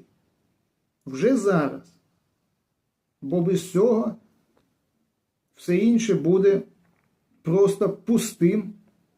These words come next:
пу-, пустими обіцянками. І нічого не буде.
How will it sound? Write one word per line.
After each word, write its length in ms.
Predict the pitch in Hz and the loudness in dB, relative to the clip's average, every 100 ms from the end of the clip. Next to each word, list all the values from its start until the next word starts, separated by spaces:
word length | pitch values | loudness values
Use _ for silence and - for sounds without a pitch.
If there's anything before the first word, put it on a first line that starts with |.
| _ _ _ _ _ _ _ _ _ | _ _ _ _ _ _ _ _ _
пу-, 180 | 196 196 | -4 -4
пустими 600 | - 226 - 208 226 233 | 0 -2 0 0 4 4
обіцянками. 640 | 196 233 - 151 135 - - _ _ _ _ _ - | 2 0 -2 -4 -6 -10 -20 _ _ _ _ _ -6
І 100 | 180 | -2
нічого 360 | 190 175 208 214 | -2 0 0 0
не 120 | 202 | 0
буде. 300 | 156 131 | -2 -4